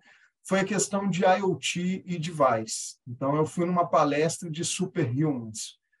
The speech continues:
mostrando, é, como,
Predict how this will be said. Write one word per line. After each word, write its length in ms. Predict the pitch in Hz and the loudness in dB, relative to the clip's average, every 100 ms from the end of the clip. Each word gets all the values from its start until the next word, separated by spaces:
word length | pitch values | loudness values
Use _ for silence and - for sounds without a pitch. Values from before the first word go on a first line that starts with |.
| _ | _
mostrando, 1300 | 127 139 - - 147 156 160 147 160 160 156 131 - _ _ _ | 2 4 2 0 2 4 2 2 2 4 4 4 -2 _ _ _
é, 540 | 131 139 139 139 135 131 127 _ | 4 6 6 4 0 -4 -12 _
como, 840 | 156 165 180 180 175 170 156 127 | 0 0 -2 -2 2 2 2 -2